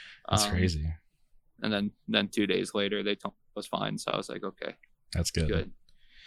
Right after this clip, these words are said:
Speaker 2: But yeah, it was, like, two, three days where I was, like, wearing, like, a mask around the house, stuff like that. I was kinda, and I was, like, not really, like, leaving my room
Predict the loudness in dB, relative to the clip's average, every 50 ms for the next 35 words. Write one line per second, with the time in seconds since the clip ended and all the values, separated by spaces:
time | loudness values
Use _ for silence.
0 | -10 -2 2 4 4 6 6 4 6 6 6 6 6 4 2 2 2 4 4 4
1 | 4 6 6 6 4 4 2 4 4 4 4 4 2 2 0 0 0 -6 -18 -20
2 | -20 -20 -20 -20 -8 -2 2 2 2 2 0 0 0 2 0 0 0 0 _ 0
3 | 2 2 2 2 0 0 -2 -2 -4 0 0 2 0 2 0 -2 0 2 2 2
4 | 2 0 -2 -4 -8 -10 -10 -14 -20 _ -20 _ _ _ -20 _ _ _ _ -16
5 | -14 -2 0 0 2 2 0 -2 -2 -2 -2 -2 0 -2 -4 -6 -8 -6 -4 -4
6 | -4 -4 -6 -10 -20 _ -20 -20 -20 -20 _ _ _ _ _ 0 0 2 2 2
7 | 0 -2 -4 -2 -2 -2 -2 0 -2 -2 -2 -2 -2 -2 -2 -4 -4 -4 -4 -4
8 | -4 -4 -2 -2 -2 -2 -4 -6 -10